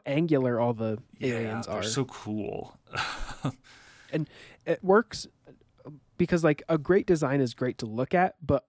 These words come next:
Speaker 1: especially a great game design is something that serves a very good mechanical purpose.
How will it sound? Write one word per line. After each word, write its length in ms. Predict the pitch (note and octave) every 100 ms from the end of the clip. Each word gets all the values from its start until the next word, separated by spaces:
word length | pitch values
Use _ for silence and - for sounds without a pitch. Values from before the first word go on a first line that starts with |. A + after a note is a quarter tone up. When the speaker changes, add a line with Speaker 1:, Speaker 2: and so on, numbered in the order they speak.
| _ D3+
Speaker 1:
especially 480 | D3 F3+ F3 F#3
a 40 | D3
great 280 | C#3 B2 -
game 240 | G#2+ C3
design 460 | D3+ D#3+ E3+ F3 F3+
is 400 | - - C3 A#2
something 340 | D3+ C#3+ C#3+
that 180 | B2+ -
serves 320 | - C3+ C3
a 60 | B2+
very 240 | B2 B2+
good 240 | A#2+ B2 B2
mechanical 540 | A2+ - A2 C#3 E3+
purpose. 460 | F#3+ F3+ G3+ G3+